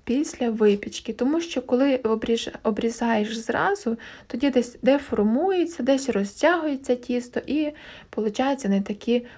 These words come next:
круглі. На полон, звичайно, це тяжче робити, тому що дуже кришиться тісто,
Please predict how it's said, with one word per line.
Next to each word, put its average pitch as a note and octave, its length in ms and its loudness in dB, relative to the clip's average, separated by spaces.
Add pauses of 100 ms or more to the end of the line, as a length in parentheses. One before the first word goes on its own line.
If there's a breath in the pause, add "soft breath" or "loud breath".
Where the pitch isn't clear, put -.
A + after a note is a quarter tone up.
(100)
круглі. G3+ 540 2
На B3 120 2
полон, B3 420 4
звичайно, G#3+ 520 2
це A#3+ 160 -4
тяжче G#4+ 540 0
робити, C#4+ 380 0
тому B3+ 240 2
що B3 160 -6
дуже A#3 320 2
кришиться A3+ 600 0
тісто, A3+ 640 -2